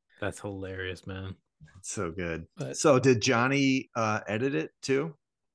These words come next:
Speaker 3: I believe so.
Speaker 2: And then
Speaker 3: I
Speaker 2: he,
Speaker 3: think
Speaker 2: you
Speaker 3: I hel-,
Speaker 2: guys
Speaker 3: I think we did it kinda all together maybe, but yeah, the Devo stuff worked perfect.
Speaker 2: Mm-hmm.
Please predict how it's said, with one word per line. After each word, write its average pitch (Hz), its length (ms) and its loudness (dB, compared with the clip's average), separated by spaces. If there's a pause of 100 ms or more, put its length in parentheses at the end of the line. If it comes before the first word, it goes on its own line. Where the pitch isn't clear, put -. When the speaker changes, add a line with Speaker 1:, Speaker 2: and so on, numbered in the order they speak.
Speaker 3:
I 175 80 6
believe 151 260 6
so. 113 320 2 (280)
Speaker 2:
And 110 80 -6
then 110 220 0
Speaker 3:
I 120 80 4
Speaker 2:
he, - 0 -
Speaker 3:
think 117 140 0
Speaker 2:
you 147 200 4
Speaker 3:
I - 80 6
hel-, - 220 6
Speaker 2:
guys 175 40 0
Speaker 3:
I 165 80 6
think 202 220 2
we 175 420 4
did 147 320 4
it - 160 -20
kinda 143 200 2
all 131 180 0
together 131 460 -2
maybe, 139 400 0
but 120 340 -8 (200)
yeah, 143 140 2
the 123 100 0
Devo 143 400 4
stuff - 440 -2
worked 123 360 0 (120)
perfect. 117 500 -2 (440)
Speaker 2:
Mm-hmm. 104 300 -6